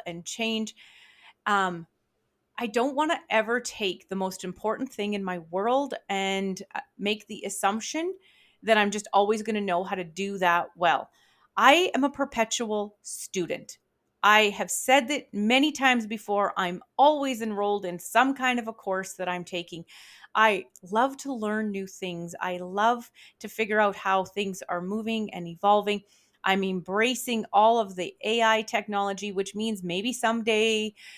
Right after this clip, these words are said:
I am going to be taken by the aliens, um,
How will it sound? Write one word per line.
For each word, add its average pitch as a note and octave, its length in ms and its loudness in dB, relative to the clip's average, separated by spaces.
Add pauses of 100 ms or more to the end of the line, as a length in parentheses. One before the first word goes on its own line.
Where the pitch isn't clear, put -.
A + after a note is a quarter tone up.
(240)
I F#3+ 140 4
am G3+ 180 -2
going G3+ 300 0
to F#3+ 100 -14
be F#3 300 -8
taken G#3 400 -2
by A3+ 140 6
the A#3 200 -2
aliens, G3 880 0 (180)
um, E3 600 0